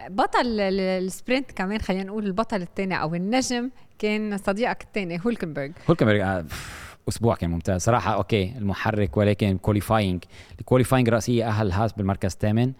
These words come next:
Speaker 1: مم.
Speaker 2: بالكواليفاينج الشوت أوت كان ممتاز، إطارات ميديوم، خرج عليهم بالوقت المناسب، والقرار كان له مش للفريق، هو اللي طلب إطارات الميديوم الجديدة.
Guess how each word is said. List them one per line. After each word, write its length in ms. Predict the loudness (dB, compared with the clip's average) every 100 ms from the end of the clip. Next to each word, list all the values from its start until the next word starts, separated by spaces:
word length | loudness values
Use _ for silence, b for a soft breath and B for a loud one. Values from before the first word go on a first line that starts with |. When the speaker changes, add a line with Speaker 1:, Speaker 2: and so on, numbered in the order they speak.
| B -10
Speaker 1:
مم. 180 | -8 -2
Speaker 2:
بالكواليفاينج 800 | 0 2 2 2 4 2 4 2
الشوت 340 | -2 0 0
أوت 180 | 2 0 -2
كان 160 | -2 2
ممتاز، 540 | 0 0 2 2 2 -2
إطارات 420 | 0 2 2 2
ميديوم، 440 | 0 2 0 0
خرج 340 | 0 0 2 2
عليهم 360 | 0 2 2
بالوقت 300 | 2 2 2
المناسب، 280 | 0 0 0
والقرار 380 | -2 0 0 2
كان 180 | 0 0
له 200 | 2 2
مش 160 | 2
للفريق، 340 | 0 2 0 2
هو 100 | 2
اللي 100 | 2
طلب 240 | 2 0
إطارات 320 | 0 0 0
الميديوم 260 | 0 0 0
الجديدة. 480 | -2 -2 0 0